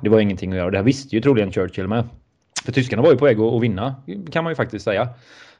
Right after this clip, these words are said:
Fram tills att U S A la sig i. Och jag har för mig att Churchill sa det, att när U S A nu väl la sig i så bara, ja, men nu är det lugnt. Nu, nu är det, nu är det bara en tidsfråga.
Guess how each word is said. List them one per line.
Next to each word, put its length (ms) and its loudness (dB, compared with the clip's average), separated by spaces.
Fram 240 4
tills 220 -6
att 120 -8
U 120 -2
S 120 -6
A 80 -2
la 160 -2
sig 200 2
i. 40 6
Och 40 6
jag 60 8
har 40 6
för 280 4
mig 120 4
att 140 -2
Churchill 400 -2
sa 260 2
det, 100 0
att 120 -4
när 100 0
U 140 2
S 120 -2
A 140 2
nu 160 0
väl 180 -2
la 120 -4
sig 200 0
i 60 0
så 100 -6
bara, 160 2
ja, 220 2
men 100 -6
nu 60 -6
är 40 -6
det 80 -8
lugnt. 360 -10
Nu, 160 -6
nu 160 -2
är 60 0
det, 220 -2
nu 100 -4
är 60 -2
det 60 -4
bara 80 -2
en 80 -6
tidsfråga. 560 -8